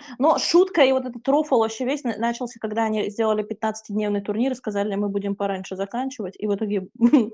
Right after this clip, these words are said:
мы помним, да, время, <laughs> ко-, которое прошло на турнире. Так что да, тут только извлекать уроки и надеяться, что в двадцать пятом году этого не случится. Ну,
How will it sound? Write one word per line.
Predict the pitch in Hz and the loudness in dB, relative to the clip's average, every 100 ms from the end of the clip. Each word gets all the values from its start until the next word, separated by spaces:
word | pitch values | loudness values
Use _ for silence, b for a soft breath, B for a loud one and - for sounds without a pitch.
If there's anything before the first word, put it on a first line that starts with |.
| 285 | 4
мы | 277 262 | 6 6
помним, | 202 190 185 | 4 2 -2
да, | 202 | -4
время, | 233 185 175 226 | -2 -4 -4 -2
<laughs> | |
ко-, | 247 233 - | 0 0 -2
которое | 240 233 233 220 | -4 -2 -2 -2
прошло | 220 233 233 220 214 | -2 -4 -2 -6 -4
на | 214 | -4
турнире. | 208 214 208 196 190 185 - B B B B B - | 0 0 0 -2 -4 -6 -14 B B B B B -6
Так | 220 | -4
что | - | -2
да, | 202 185 | 0 2
тут | 233 233 | 0 -2
только | 233 233 233 | -2 0 0
извлекать | 208 208 220 214 | 0 -4 -6 -6
уроки | 202 208 247 214 | -6 -8 -8 -8
и | 190 196 190 196 202 B B B B - | -6 -4 -6 -8 -14 B B B B -4
надеяться, | 202 202 208 226 226 196 | 0 0 2 0 -2 -12
что | - 202 196 202 196 190 196 208 - | -4 0 2 2 2 0 -4 -12 -16
в | 185 | -4
двадцать | 196 196 - | -2 -2 -4
пятом | 196 196 185 | -6 -4 -6
году | 185 180 190 226 208 | -6 -4 -4 -2 -4
этого | 190 190 | -6 -6
не | 190 185 | -6 -10
случится. | 185 - 214 - 214 | -14 -12 -12 -10 -6
Ну, | 220 190 | -6 -6